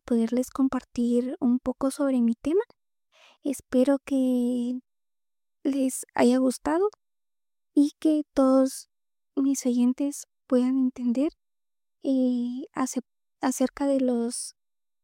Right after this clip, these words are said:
del desarrollo de un nuevo negocio y las fuentes de oportunidades. Muchas gracias.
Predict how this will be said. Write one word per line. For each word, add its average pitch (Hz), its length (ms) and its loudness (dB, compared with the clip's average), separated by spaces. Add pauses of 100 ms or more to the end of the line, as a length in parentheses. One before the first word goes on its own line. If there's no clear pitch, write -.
(480)
del 262 240 6
desarrollo 254 580 4
de 277 80 0
un 262 140 2
nuevo 262 200 2
negocio 262 440 -2
y 339 60 -2
las 262 200 -8
fuentes 254 280 -8
de 302 60 -10
oportunidades. 262 680 -10
Muchas 277 300 -6
gracias. - 460 -10